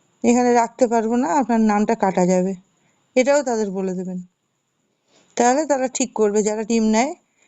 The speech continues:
যারা কেন্দ্রে আসে, যারা পরিষেবা নেয়, তারা অবশ্যই দেখবেন ঠিকঠাক, তারপরে তাদের নিউ রেজিস্ট্রেশন করবেন,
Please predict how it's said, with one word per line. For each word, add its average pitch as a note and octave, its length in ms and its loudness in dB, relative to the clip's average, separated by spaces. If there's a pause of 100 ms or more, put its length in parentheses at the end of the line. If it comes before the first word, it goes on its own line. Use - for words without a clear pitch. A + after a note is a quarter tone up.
(160)
যারা G#3+ 260 0
কেন্দ্রে A3 420 0 (220)
আসে, C4+ 240 -4 (380)
যারা A3+ 280 2
পরিষেবা A3+ 520 0
নেয়, B3 160 0 (340)
তারা A#3 180 2 (140)
অবশ্যই D4+ 480 -2
দেখবেন A#3+ 420 -2
ঠিকঠাক, B3+ 360 -4 (920)
তারপরে B3 480 2
তাদের B3+ 240 0
নিউ A3+ 180 0
রেজিস্ট্রেশন G3+ 540 -2
করবেন, F#3 340 -6